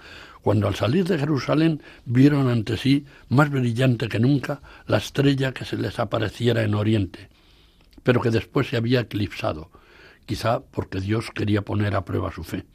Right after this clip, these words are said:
Por lo demás, en el país del que venían, fuera cual fuera este,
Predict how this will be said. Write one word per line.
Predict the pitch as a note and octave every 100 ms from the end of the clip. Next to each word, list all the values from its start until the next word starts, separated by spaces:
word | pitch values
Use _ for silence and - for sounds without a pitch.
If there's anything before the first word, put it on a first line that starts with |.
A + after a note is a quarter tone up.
| _ _ _ _ _ _ _ _ - - - -
Por | - A#2
lo | A#2
demás, | A#2 C#3+ E3+ - - _ _
en | B2 A2+
el | A2
país | A2 A2+ E3 D#3+
del | A#2+ B2 G#2+
que | A2+
venían, | G#2+ B2+ E3+ F3+ - - - _ _ - - _ _ _ _ _ _ _ _ _ _ _ _ _ _ _ _ _ _ _ _ _ _
fuera | - D3 C#3+ C3 A#2+ A2+ A2
cual | - G#2+
fuera | F#2+ A2 A2+
este, | A2+ - E3